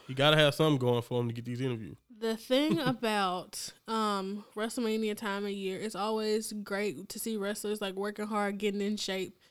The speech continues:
Speaker 2: so they can get that, so they can get on the card, so they can get their WrestleMania bonuses. That will not be happening for most wrestlers this year. Um, it's assumed that only, um, a select few will be getting bonuses, but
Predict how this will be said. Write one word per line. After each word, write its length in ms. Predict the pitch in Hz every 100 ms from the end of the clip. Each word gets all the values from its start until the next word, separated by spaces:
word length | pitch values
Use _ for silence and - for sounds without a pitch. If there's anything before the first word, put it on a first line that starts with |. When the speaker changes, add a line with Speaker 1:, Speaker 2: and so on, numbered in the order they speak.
| _
Speaker 2:
so 200 | _ 233
they 140 | 214 214
can 140 | 220
get 220 | 202 208
that, 260 | 208 208 190 - -
so 140 | 240
they 60 | 226
can 100 | 202
get 160 | 226
on 120 | 233
the 60 | 226
card, 280 | 220 226 202
so 80 | 208
they 60 |
can 60 | 214
get 120 | 214
their 120 | 208 196
WrestleMania 680 | 208 220 214 208 202 185
bonuses. 680 | 180 214 208 185 151 160 - - - - - _ _ _ 220
That 280 | 240 262 233
will 160 | 226
not 260 | 220 214 202
be 160 | 208 214
happening 800 | - 214 247 208 170 160 160 - _ _ 220
for 160 | 214
most 340 | 202 196 208 202
wrestlers 480 | 190 196 196 196
this 240 | 185 185 -
year. 300 | 170 - - _ _ _ _ -
Um, 500 | 202 196 180 180 196 - _ _ _ _ _
it's 180 | 233 233
assumed 360 | 226 240 226 214
that 60 |
only, 400 | 208 208 202 196 -
um, 320 | 214 214 196 226
a 80 |
select 320 | 214 233 226 -
few 420 | - 254 285 370
will 120 | 330
be 100 | 311
getting 220 | 302 311 302
bonuses, 580 | 311 320 330 339 339 - - _ _ _
but 600 | 214 190 143 202 - -